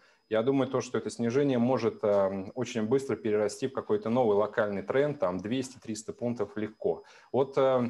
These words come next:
на этот случай как раз, э, и будет, э, рекомендация и конкретная сделка по продаже британца.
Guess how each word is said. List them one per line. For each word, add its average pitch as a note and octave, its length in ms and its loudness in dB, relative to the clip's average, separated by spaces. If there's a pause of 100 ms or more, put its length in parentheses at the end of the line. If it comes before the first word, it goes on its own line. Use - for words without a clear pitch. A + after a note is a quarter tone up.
на B2 320 2
этот E3 240 0
случай - 340 -4
как G#2+ 220 -4
раз, B2+ 300 0
э, G#2+ 280 -2
и B2 240 -4 (1120)
будет, A#2+ 380 0
э, G#2 160 6
рекомендация A#2 680 0
и G#2+ 240 -2 (540)
конкретная G#2+ 520 -2
сделка C#3 320 -2
по G#2+ 160 -4
продаже A2+ 480 0
британца. F#2+ 560 -2